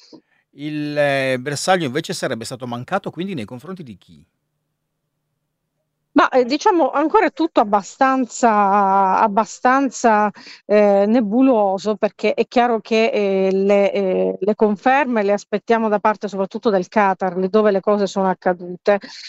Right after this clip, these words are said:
Speaker 2: Ehm, ma, eh, certamente possiamo dire che, mm, se l'obiettivo era tutta la delegazione, diciamo che secondo Israele dovrebbe essere,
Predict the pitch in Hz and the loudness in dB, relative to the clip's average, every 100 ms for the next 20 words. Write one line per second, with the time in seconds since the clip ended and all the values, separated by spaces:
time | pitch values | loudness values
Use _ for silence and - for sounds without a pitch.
0 | - - 247 233 233 240 233 233 226 226 | -4 2 4 2 0 0 2 2 2 2
1 | 226 208 _ _ _ _ _ - 254 285 | 0 -2 _ _ _ _ _ -18 -4 -2
2 | - 269 254 302 302 392 403 427 349 226 | 0 -2 -2 -2 0 0 0 0 -2 -2
3 | 233 262 262 240 311 254 269 254 240 247 | 0 0 0 2 0 2 0 0 -2 -4
4 | 220 - 247 262 277 240 277 302 311 233 | -6 0 0 2 0 0 0 2 4 4
5 | 254 214 - 247 - 262 254 311 320 - | 2 0 -2 -4 0 0 0 0 -2 -4
6 | - 262 269 294 240 208 202 202 220 233 | -4 0 2 2 0 0 -2 -2 -2 0
7 | 226 254 - 208 220 - 196 208 202 190 | 0 0 0 -2 -2 -4 -2 0 0 0
8 | 202 196 226 190 185 180 190 196 - 196 | 0 2 0 0 -4 -2 -2 -2 -2 -2